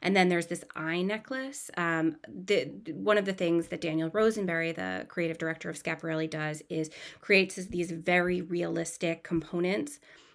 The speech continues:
uh, to his pieces. So if you remember the, like, the lion and the jaguar heads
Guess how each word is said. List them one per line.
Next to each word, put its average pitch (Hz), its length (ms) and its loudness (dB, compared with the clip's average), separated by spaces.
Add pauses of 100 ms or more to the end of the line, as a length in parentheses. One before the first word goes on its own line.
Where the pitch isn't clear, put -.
(180)
uh, 170 260 4
to 190 240 0
his 175 220 -6
pieces. 247 640 -2
So 170 260 2
if 147 220 -4
you 170 80 2
remember 170 580 2
the, 165 400 -4
like, 160 300 -4
the 151 140 -4
lion 160 600 2
and 160 160 0
the 165 60 -4
jaguar 160 500 -4
heads 160 560 -4